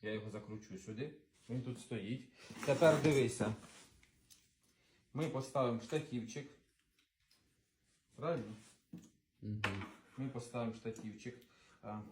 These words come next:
Speaker 1: телефон ти не брав з собою?
Speaker 2: Ні.
Speaker 1: У мене щас, може, лишній є. Щас, щас, щас, щас, щас. Я, мабуть, оцей. Ти з собою зарядку збрав?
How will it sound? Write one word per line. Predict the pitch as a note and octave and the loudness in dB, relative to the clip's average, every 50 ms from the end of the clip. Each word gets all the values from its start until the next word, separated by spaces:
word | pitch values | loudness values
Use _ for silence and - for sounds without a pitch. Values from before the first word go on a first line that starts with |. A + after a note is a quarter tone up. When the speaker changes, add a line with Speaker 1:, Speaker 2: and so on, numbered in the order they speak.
| - - | -12 -8
Speaker 1:
телефон | A#2 A2+ A2+ A#2+ - B2+ A#2 A2+ | -6 -4 -4 -4 -4 -2 -2 0
ти | B2 B2 | 0 0
не | B2 | 0
брав | B2+ E3 F3 E3+ D3 | 2 4 4 2 2
з | - - | -2 -6
собою? | - G#2+ F#2+ F#2+ F#2 F2+ F#2+ F#2+ - - - - - - - - - - _ - A2+ | -10 -10 -8 -8 -8 -8 -8 -10 -12 -14 -16 -16 -16 -16 -20 -20 -20 -20 _ -8 -4
Speaker 2:
Ні. | G#2+ G#2 G2+ | -2 0 0
Speaker 1:
У | G2 | 0
мене | C3+ C3 B2 | 0 -2 -4
щас, | - C3+ B2 - - - - _ _ _ _ _ _ _ _ _ - A#2+ | -4 -6 -8 -8 -10 -14 -18 _ _ _ _ _ _ _ _ _ -6 -4
може, | A#2+ A#2+ A2 A#2 B2 | -4 -2 -2 -2 -2
лишній | B2 C3+ C#3 B2+ - - A2+ G#2 | -2 -2 -4 -6 -8 -10 -10 -8
є. | F#2+ G2 G2+ G2+ | -8 -8 -10 -10
Щас, | - - G#2 | -12 -14 -14
щас, | - - A2+ A2+ | -14 -14 -14 -16
щас, | - - G2+ - - | -16 -16 -16 -16 -16
щас, | G2+ G2+ - | -16 -18 -16
щас. | F#2+ G2 G2 - - - - - - - - - | -16 -16 -16 -16 -18 -18 -20 -20 -20 -20 -20 -18
Я, | A#2+ A#2+ | -14 -14
мабуть, | A#2+ A#2+ A#2+ B2 C3 | -14 -14 -12 -12 -12
оцей. | C3 - C3+ B2 A#2+ - - - - - | -12 -10 -10 -10 -10 -10 -14 -20 -14 -6
Ти | - D3 | -6 -4
з | C#3 - | -4 -2
собою | D3+ D3 C#3+ D3 C#3+ | -2 0 0 0 0
зарядку | D3+ C#3+ B2+ B2 - - C3+ | 2 2 2 2 0 -2 -4
збрав? | B2+ B2+ D3 F3 F3+ F3 F3 | -2 0 2 2 2 2 0